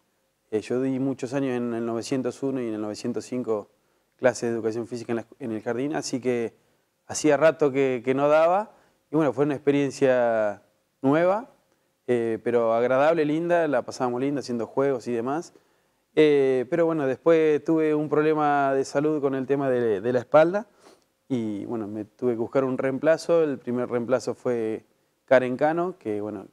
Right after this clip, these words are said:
la reconocimos en el, en la, en el evento, que es preceptora además de, del cef,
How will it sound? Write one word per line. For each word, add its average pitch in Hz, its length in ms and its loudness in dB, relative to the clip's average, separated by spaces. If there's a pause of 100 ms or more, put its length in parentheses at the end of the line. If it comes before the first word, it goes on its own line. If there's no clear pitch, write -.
(200)
la 107 240 -4
reconocimos 110 800 -6
en 113 120 -8
el, 101 260 -10
en 110 240 -8
la, 104 200 -6
en 113 80 -8
el 107 100 -6
evento, 147 440 -4 (540)
que 120 220 0
es 110 80 -4
preceptora 123 640 -2
además 120 260 -2
de, 113 280 0
del 107 200 -6
cef, 175 320 -2